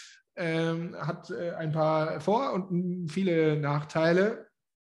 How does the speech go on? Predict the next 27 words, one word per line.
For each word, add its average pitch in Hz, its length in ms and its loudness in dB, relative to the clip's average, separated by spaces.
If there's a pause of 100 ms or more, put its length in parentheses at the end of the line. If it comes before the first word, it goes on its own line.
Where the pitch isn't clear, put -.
(240)
Der 160 160 -2
Unlock-Hack 185 360 2
macht 165 200 2
das 151 80 -2
ein 151 60 2
bisschen 147 160 2
anders. 190 400 2
Der 147 180 0
teasert 165 480 2
quasi 151 420 0
dieses 143 400 -4
Ding 147 220 2
an, 147 320 -2 (520)
wie 151 120 4
toll 160 240 8
das 262 220 0
ist 277 240 -4
und 160 120 2
dass 156 140 4
es 156 140 -2
siebenundzwanzig 175 580 0
LinkedIn-Hacks 175 600 0
sind 233 240 -6
und 151 180 -2
bla, 147 160 4
bla, 131 180 0
bla. 131 340 0